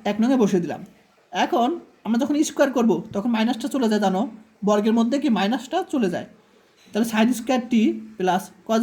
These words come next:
স্কয়ার টি লিখতে পারি প্লাস ওয়ান। এখন sin স্কয়ার টি প্লাস cos স্কয়ার টি এটা কত? সূত্র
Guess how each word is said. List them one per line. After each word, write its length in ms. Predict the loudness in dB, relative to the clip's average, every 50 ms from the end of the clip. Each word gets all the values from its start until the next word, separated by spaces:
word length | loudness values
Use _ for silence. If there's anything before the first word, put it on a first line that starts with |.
| -2 -2
স্কয়ার 160 | -2 -2 -2 0
টি 60 | 2 2 0
লিখতে 180 | 0 2 2 2 2
পারি 160 | 4 2 2 0 -2 -6 -12 -10 -4
প্লাস 180 | -2 -2 -2 -2 -2 -2
ওয়ান। 220 | 0 0 0 0 -2 -6 -12 -18 _ _ _ _ _ _ _ _ _ _ _ _ _ _ _ _ _ _ _ _ _ _ 0 0
এখন 160 | 2 2 2 0 0
sin 160 | 0 0 0 0 0
স্কয়ার 160 | 0 -2 -2 -2
টি 60 | 0 -2 -2
প্লাস 160 | -2 -2 -4 -4 -2
cos 140 | -2 -2 -2 -2 -4
স্কয়ার 180 | -2 -2 -2 0 0
টি 80 | -2 -2 -2 -6 -12 -18 -18 -12 -4
এটা 120 | -2 0 0 2 2
কত? 140 | 0 2 0 -2 -2 -4 -10
সূত্র 200 | -12 -8 -4 0